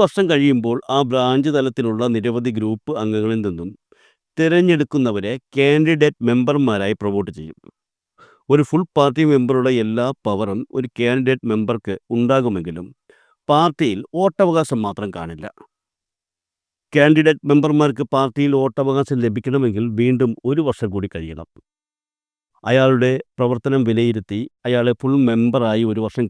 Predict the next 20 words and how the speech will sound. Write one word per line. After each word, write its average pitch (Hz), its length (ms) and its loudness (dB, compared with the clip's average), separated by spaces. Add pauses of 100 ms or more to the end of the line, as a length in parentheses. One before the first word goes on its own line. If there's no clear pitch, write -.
കഴിയുമ്പോൾ 104 500 0 (160)
പ്രൊമോട്ട് 120 440 0
ചെയ്യാം. 80 220 -14 (360)
അതോടുകൂടി 113 440 2 (100)
അയാൾ 120 220 2
പാർട്ടിയുടെ 113 460 0
ഫുൾ 135 140 0 (100)
മെമ്പറായി 98 380 -2 (100)
മാറും. 85 240 -14 (400)
അതായത് 139 300 4
ചുരുക്കി 147 300 -2
പറഞ്ഞാൽ 151 400 0
ഒരു 139 160 -2
ഫുൾ 156 160 -2 (160)
പാർട്ടി 139 300 -4 (100)
മെമ്പർ 135 280 2 (140)
ഉണ്ടാകുന്നത് 120 540 0 (100)
രണ്ട് 139 280 -2
വർഷം 123 280 -4
കൊണ്ടാണ്. 82 340 -10